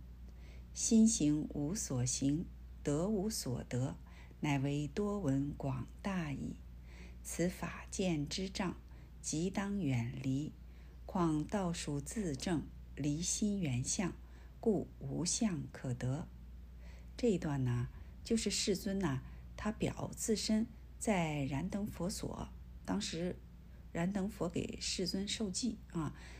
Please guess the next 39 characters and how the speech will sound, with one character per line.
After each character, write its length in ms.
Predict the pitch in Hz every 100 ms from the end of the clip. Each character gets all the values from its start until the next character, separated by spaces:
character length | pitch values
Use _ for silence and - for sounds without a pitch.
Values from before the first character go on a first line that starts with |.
| -
他 220 | - 202 202
是 320 | - 175 160
正 280 | - 269 185
道 200 | 240 156
的 40 |
时 200 | 131 143
候， 200 | - - - - - -
正 340 | 214 185 143
道 300 | - 160 156
时 220 | - - 143
候 220 | - 143
的 160 | 131
境 320 | 127 - 196 117
界。 260 | - 131 - - - - - - -
燃 240 | - 170 202
灯 180 | 226 226
佛 220 | - 170
就 240 | 214 175
问 240 | 160 226 208
他 220 | 170 165
了， 240 | 147 143 - - - -
啊， 240 | 202 214 - - -
说 240 | - 247
：“于 220 | 247 220
法 220 | 262 190
有 120 | 160 196
所 220 | - 160
得 220 | - 151
不 160 | - 208
啊？” 240 | 160 160 - - - -
啊， 180 | 214 202
释 180 | - 214
迦 220 | 214 208
如 120 | 180
来 200 | 170 156
当 180 | 160 170
时 160 | -
就 140 | 151 -
说 300 | - 156